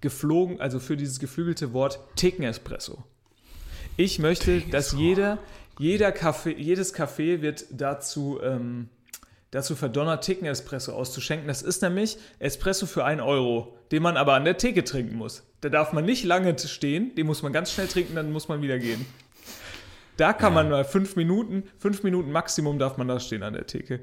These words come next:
Speaker 1: Da kriegt man so einen Timer auf den Tisch und wenn der überschritten ist, dann muss man, wird die Karte direkt eingezogen und wird nochmal drei Euro draufgerechnet.
Speaker 2: Würde ich, würde ich mit unterschreiben, habe ich kein Problem mit. Würde ich unterschreiben. Mach mal eine,
Speaker 1: Dann
Speaker 2: eine change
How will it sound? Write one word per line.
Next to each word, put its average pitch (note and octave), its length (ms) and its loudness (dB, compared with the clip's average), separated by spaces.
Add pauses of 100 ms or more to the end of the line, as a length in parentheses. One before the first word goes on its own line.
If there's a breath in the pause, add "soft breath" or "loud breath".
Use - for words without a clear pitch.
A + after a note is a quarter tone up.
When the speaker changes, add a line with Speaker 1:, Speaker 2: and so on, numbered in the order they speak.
Speaker 1:
Da C3+ 100 -2
kriegt E3+ 200 -2
man C#3 140 0
so C3 80 0
einen B2+ 100 0
Timer F3 320 0
auf F#3+ 100 -2
den G3 100 -4
Tisch A3+ 320 -2 (360 loud breath)
und C#3+ 180 -2
wenn D#3+ 200 2
der G#3 180 0
überschritten G3+ 500 -4
ist, - 380 -8
dann D3+ 180 0
muss F3 160 -2
man, D#3 320 -4
wird D3+ 140 0
die C#3+ 60 -4
Karte D#3 340 -4
direkt D3 360 -2
eingezogen C#3+ 600 0
und B2 180 -4
wird C3+ 140 -4
nochmal C3 260 -2
drei A#2+ 240 0
Euro A#2 240 -2
draufgerechnet. - 800 -14 (100)
Speaker 2:
Würde C#3 200 2
ich, C3 200 -2
würde B2+ 160 2
ich A#2 80 -2
mit A#2+ 100 0
unterschreiben, E2+ 640 -2
habe F#2+ 100 0
ich F#2 60 -2
kein F2+ 180 -2
Problem D#2 300 -10
mit. D2+ 220 -12 (220)
Würde G#2+ 160 0
ich G2+ 40 -2
unterschreiben. E2 520 -6 (1080 soft breath)
Mach C3+ 180 0
mal C#3+ 180 4
eine, C3+ 280 6
Speaker 1:
Dann A#2 240 6
Speaker 2:
eine A#2 320 4
change B2+ 360 0